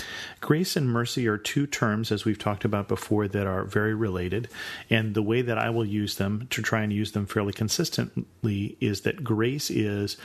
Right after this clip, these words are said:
when we get something we don't deserve that's good. And mercy is when we don't get something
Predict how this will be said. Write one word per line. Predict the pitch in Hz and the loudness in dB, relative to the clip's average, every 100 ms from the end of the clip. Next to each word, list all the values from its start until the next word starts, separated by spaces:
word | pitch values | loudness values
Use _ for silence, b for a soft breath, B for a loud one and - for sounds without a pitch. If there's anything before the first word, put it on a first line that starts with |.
| B B B | B B B
when | 120 113 | 0 2
we | 110 | 0
get | 110 160 | -2 -2
something | - 127 - 123 | 0 0 0 0
we | 107 107 | 2 2
don't | 113 120 - 120 | 2 0 -2 -2
deserve | 104 101 92 90 92 | 0 2 0 -2 0
that's | 95 - | -2 0
good. | - 101 87 110 156 B B B - | 2 2 2 -6 -8 B B B -2
And | 107 107 | 0 2
mercy | 127 165 - 101 95 107 B B B B B - | 0 0 0 0 -2 -6 B B B B B 0
is | 117 | 2
when | 117 117 | 2 0
we | 110 | -2
don't | 98 101 131 151 - | 0 0 0 -4 -2
get | 117 - | -2 0
something | - 101 - 95 95 | -2 -2 -2 -2 -2